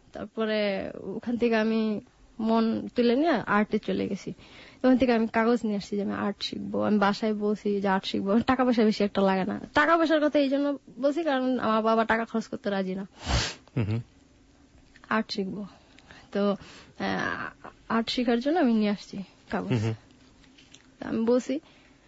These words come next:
Speaker 1: বলার পরে বলতেছে, "এগুলি মুসলমানের মেয়েরা আর্ট করে না।"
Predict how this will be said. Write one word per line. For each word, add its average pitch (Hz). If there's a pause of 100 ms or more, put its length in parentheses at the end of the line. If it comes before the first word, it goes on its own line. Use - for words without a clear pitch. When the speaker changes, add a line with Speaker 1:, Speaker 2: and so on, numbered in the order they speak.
(260)
Speaker 1:
বলার 240
পরে 214 (300)
বলতেছে, 208
"এগুলি 240
মুসলমানের 233
মেয়েরা 214
আর্ট 202
করে 196
না।" 190